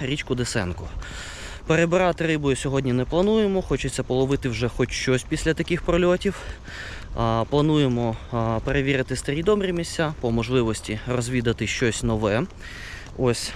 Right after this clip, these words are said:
спеціально записую вступне слово по дорозі на точку, щоб не витрачати зайвий час на березі, тому що ранкові години, вони найцікавіші. Обов'язково підписуйтесь на канал,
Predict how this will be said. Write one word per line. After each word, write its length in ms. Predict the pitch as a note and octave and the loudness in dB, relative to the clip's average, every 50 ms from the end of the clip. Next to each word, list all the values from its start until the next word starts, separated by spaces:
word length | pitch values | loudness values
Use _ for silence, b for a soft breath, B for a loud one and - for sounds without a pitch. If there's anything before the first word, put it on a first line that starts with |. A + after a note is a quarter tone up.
| - | -10
спеціально 600 | - - - - C3 - E3+ D3+ D3 C#3+ C3 B2+ A#2 - | -12 -6 -4 -2 0 2 2 2 2 2 0 0 -2 -2
записую 440 | B2 C3 C3 - C#3 - - C#3 B2 | -4 -4 -2 -2 -2 -2 0 -2 -2
вступне 340 | - - C3+ - D3 C3+ | -2 -4 -2 0 0 0
слово 400 | - - D3+ D3 C#3 C3 B2 B2+ - - - | 2 2 2 2 4 4 2 0 -2 -4 -4
по 80 | - C3+ | -2 0
дорозі 340 | C3+ C3+ C3+ C3 A#2+ B2 C3+ | 0 2 2 2 2 2 0
на 120 | D3 D#3+ | 0 0
точку, 360 | F#3 A#3 B3+ A#3+ - - G3 D#3+ B B B B B B B B | 2 0 0 0 -2 -2 -4 -4 B B B B B B B B
щоб 300 | - - - C#3+ F3 F#3 | -8 -2 0 2 2 4
не 100 | F#3 D3 | 4 2
витрачати 580 | B2+ C3 - C#3+ B2+ - - D#3+ E3+ - D3 A#2 | 2 2 2 0 0 0 0 0 0 0 -2 0
зайвий 360 | G#2+ B2+ C3 C#3+ C#3 A#2 G#2+ | 0 2 2 2 2 0 -2
час 260 | - C3+ C3+ B2+ - | 0 0 0 0 0
на 80 | A#2+ G#2+ | 0 2
березі, 460 | G2+ A2+ A2 G2 F2 D#2 - - D#2 - | 2 2 2 2 0 -4 -8 -10 -10 -10
тому 220 | - - F#2 A2 A2 | -6 -4 -2 -2 -2
що 160 | - - A#2+ | -2 -2 0
ранкові 380 | A#2 B2 B2 - C3+ B2 G#2+ A2 | 0 0 2 2 2 2 2 0
години, 500 | G2+ A2 B2 C3 D3+ F#3 G3+ G3+ G3+ E3+ - G2 | -2 -2 0 2 2 2 2 2 0 -2 -2 -2
вони 300 | G2+ G#2+ A2 A#2 B2 B2 | 0 2 2 2 2 2
найцікавіші. 680 | B2 A#2+ A2 - - - - A2 G2+ F2+ E2 - - - - B B B B B B B B B B B | 2 0 0 0 0 0 0 0 0 -2 -2 -4 -6 -8 -10 B B B B B B B B B B B
Обов'язково 460 | - B2+ C3 C3+ C#3+ C3+ - - C#3+ B2+ | 0 4 6 6 4 4 4 2 2 2
підписуйтесь 560 | - B2+ - C#3 B2 - C3 - B2 - - | 0 -2 -4 -4 -4 -2 -4 -4 -4 -4 -4
на 60 | C#3 | -2
канал, 380 | C3+ D#3+ E3 F3 F3+ F#3 F#3 | 0 0 2 2 2 2 2